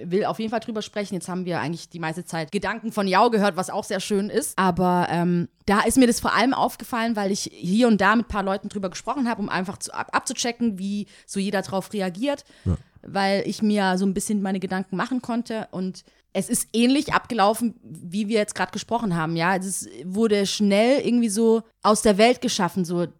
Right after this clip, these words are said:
Speaker 1: "Hä, wie, ich soll jetzt nicht das Konzert besuchen? Was hat, was hat denn mein Konzertbesuch damit zu tun?" Ja gut, Lia, okay, dann besuchst du das Konzert nicht, aber du kaufst doch deine, äh, Schuhe auch bei Adidas oder bei, ähm, X Y Marke, die
Speaker 2: Die
Speaker 1: Kinderarbeit in, ähm,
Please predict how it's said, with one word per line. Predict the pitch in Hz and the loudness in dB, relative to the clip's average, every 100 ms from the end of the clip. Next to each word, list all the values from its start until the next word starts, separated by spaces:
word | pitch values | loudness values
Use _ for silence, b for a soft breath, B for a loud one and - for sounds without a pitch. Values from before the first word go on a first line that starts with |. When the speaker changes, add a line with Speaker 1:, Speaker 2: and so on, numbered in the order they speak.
| _ _ _ - | _ _ _ -6
Speaker 1:
"Hä, | 196 190 160 | -2 -2 -2
wie, | 185 170 | -4 -4
ich | - | 0
soll | 208 170 | 2 2
jetzt | - | 0
nicht | 180 | -2
das | 175 - | -4 0
Konzert | 165 - 151 | 0 0 -2
besuchen? | 170 156 160 180 | -2 -4 -4 0
Was | 175 208 | 0 0
hat, | 190 - | -2 -2
was | 196 | -2
hat | 202 | 0
denn | 190 190 | 0 2
mein | 180 247 | 2 2
Konzertbesuch | - 214 208 208 - 185 196 - | -2 -2 0 -2 -2 -6 -6 -4
damit | 180 180 190 | -2 -2 -4
zu | - | -8
tun?" | - 196 160 B B - | -8 -4 -4 B B -2
Ja | 190 | -2
gut, | 190 269 | 0 0
Lia, | 202 202 165 | 2 4 4
okay, | 175 240 | 2 2
dann | 196 185 | 4 4
besuchst | 180 196 185 | 2 -2 -4
du | |
das | 175 | -2
Konzert | 190 170 214 220 | 0 2 2 2
nicht, | 208 - B B | 0 -2 B B
aber | 185 185 | 2 2
du | 190 | 0
kaufst | - 185 - | 2 0 0
doch | 185 | -2
deine, | 180 180 165 - | 0 2 0 0
äh, | 165 | -2
Schuhe | - 214 208 190 | -2 0 2 2
auch | 165 - | 2 2
bei | 202 - | 0 -2
Adidas | 175 156 156 - | -2 -4 -4 -4
oder | 170 165 | -2 0
bei, | 165 160 160 - | 0 0 0 -2
ähm, | 156 160 160 b b b b | -2 -4 -4 b b b b
X | 202 - | -6 -2
Y | 226 - 190 175 175 165 | -2 0 2 4 4 2
Marke, | 170 165 170 180 160 151 143 _ | 2 0 0 -2 -2 -4 -8 _
die | 170 151 | -12 -2
Speaker 2:
Die | 185 196 165 | 2 2 2
Speaker 1:
Kinderarbeit | - 233 220 170 180 180 175 175 - | 6 8 8 6 6 4 4 0 -2
in, | 175 175 175 - | 2 4 2 0
ähm, | 170 170 | 2 2